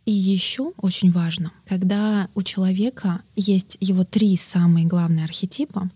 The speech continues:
и когда женщина знает свои архетипы,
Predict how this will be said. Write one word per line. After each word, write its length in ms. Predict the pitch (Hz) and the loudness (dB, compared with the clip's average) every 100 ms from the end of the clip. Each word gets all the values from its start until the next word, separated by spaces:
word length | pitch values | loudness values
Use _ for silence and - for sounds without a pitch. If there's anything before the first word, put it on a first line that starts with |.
| - | -8
и 60 | 202 | -6
когда 300 | 202 190 196 | -4 -2 0
женщина 480 | 202 202 - 185 185 | 2 2 4 2 4
знает 540 | 185 190 185 170 156 - | 6 6 6 2 -2 -8
свои 460 | - - 180 170 160 | -8 -2 0 0 -2
архетипы, 560 | 151 - 190 202 - | -4 -6 -4 -6 -8